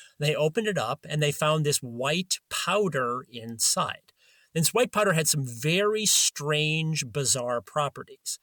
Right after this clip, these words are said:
And one of these properties was that it was completely unreactive. I mean, they threw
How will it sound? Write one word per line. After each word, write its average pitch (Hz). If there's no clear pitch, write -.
And 147
one 175
of 220
these 254
properties 151
was 135
that 143
it 139
was 139
completely 185
unreactive. 131
I 156
mean, 165
they 208
threw 165